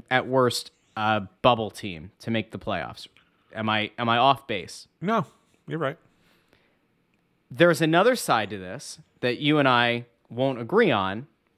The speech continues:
Speaker 1: but I think we will. I think we do, but we don't. If you are in the camp of we want this team to be bad next year,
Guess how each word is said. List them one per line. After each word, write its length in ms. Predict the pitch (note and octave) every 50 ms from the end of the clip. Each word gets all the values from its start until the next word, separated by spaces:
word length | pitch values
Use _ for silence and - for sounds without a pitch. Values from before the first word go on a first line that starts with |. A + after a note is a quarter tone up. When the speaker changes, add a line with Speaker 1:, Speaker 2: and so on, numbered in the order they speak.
| _ _ -
Speaker 1:
but 100 | E3 F3
I 60 | F#3+
think 220 | F3+ D4+ D4+ -
we 100 | E3 C3+
will. 320 | G2+ F2 F2 E2+ E2+ - - -
I 80 | F3+
think 180 | - D4 D4+ -
we 80 | A#3+ G3
do, 160 | D#3+ F#3 F3
but 100 | - G#3+
we 100 | B2+ B2
don't. 300 | A2+ A#2+ G2 F2 - - _ _ _ _ _ _ _ _ _ _ _ _ _ _ _ _ _ _ - - _ _ _ _ -
If 220 | E3+ F3+ F3 D#3
you 260 | D3+ D3+ F#3 A#3+ C#4+ D4+
are 120 | D4+ C4+
in 180 | - A3+ A#3 G#3+
the 80 | F#3
camp 600 | - - - - - G3+ F#3+ C3 G2+ E2+ - - _ _ _ _ _ _ _
of 240 | C3+ C3+ C3 A#2+ A#2+
we 120 | E3+ A3
want 240 | A3 A3 G#3 F#3+ -
this 180 | F#3 F#3 F3 -
team 200 | - F3 E3 D3+
to 100 | - B2+
be 180 | A2 G#2 F#2+ - - _ _ _ _ _
bad 380 | - C3 A#2+ A#2+ A#2+ G#2+ G2 G#2
next 360 | G2+ F#2 - - - - -
year, 220 | F2+ - - -